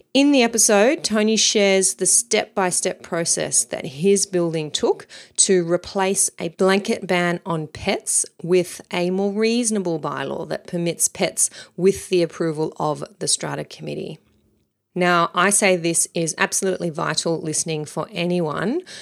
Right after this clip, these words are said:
who is questioning whether or not their building's pet ban is legitimate, whether it's legal. And anyone who approaches me for advice on this topic, I immediately refer them to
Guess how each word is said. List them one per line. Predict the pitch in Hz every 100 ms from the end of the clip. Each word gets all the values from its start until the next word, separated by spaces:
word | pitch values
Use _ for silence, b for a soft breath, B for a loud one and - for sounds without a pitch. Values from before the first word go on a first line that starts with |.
| B
who | - 180 175 175 -
is | 175 165 160 - -
questioning | - - 240 - - 220 208 202 196 190
whether | 175 185 190 202
or | 185
not | 175 170 165 - -
their | 147 170 180
building's | 185 190 185 180
pet | - - - -
ban | 170 165 160 - -
is | 165 165 160 160 151 - -
legitimate, | 170 - 151 185 302 359
whether | 170 156 151 147
it's | 147 -
legal. | 151 151 190 214 240 262 294 - B B B B
And | 190 175 170 170 170 160 - _ _ -
anyone | 190 208 180
who | 160 175
approaches | - - 170 - 156 156
me | 156 143 190
for | 214 - -
advice | 143 151 147 - -
on | 156
this | 156 147
topic, | - 143 - 214 -
I | 156 156
immediately | 156 156 151 151 - 160 147 -
refer | 151 147 - 156 147
them | 151 143 143
to | - - 151 147